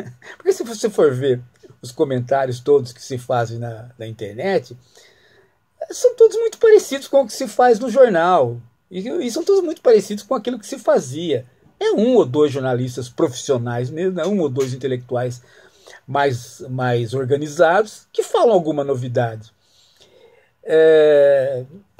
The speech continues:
De resto, são comentários que tanto faz você tem cem pessoas, mil pessoas, como, como duzentas ou, ou cem, né? É, ou como duzentas ou dez, né?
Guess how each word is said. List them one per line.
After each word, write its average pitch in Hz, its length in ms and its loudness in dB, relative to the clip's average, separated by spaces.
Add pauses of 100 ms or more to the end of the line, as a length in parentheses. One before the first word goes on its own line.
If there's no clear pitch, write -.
(1000)
De 440 160 4
resto, 185 920 4
são 151 220 -6
comentários 190 600 0
que 185 80 -16
tanto 247 240 2
faz 170 200 2
você 170 120 -4
tem 156 180 -8
cem 170 260 -4
pessoas, 131 560 -6
mil 175 200 -2
pessoas, 123 420 -10
como, 135 380 -14 (120)
como 135 220 -6
duzentas 120 580 -6
ou, 113 280 -12
ou 113 80 -10
cem, 208 440 -4 (140)
né? 175 100 -16 (520)
É, 139 280 2
ou 139 120 4
como 139 220 -4
duzentas 120 460 -4
ou 131 120 -2
dez, 151 460 0
né? 214 220 -8